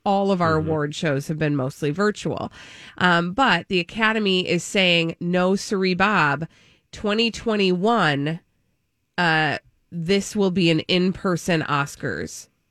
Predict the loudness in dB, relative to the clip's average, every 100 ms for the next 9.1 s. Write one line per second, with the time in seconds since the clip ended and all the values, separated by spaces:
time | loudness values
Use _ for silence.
0 | _ -4 0 0 0 0 0 0 -4 -6
1 | -12 -18 -20 -20 -20 -16 0 2 4 2
2 | 2 2 4 2 2 0 0 0 0 2
3 | 0 0 0 0 -2 -4 -2 0 0 -2
4 | -4 -2 0 0 0 -2 -2 -2 -2 -4
5 | -4 0 2 2 0 -6 -14 _ -2 0
6 | 0 0 -4 -6 -12 _ _ _ _ _
7 | _ _ _ _ _ -6 -4 -2 0 0
8 | 0 -2 -2 -2 0 2 2 2 2 0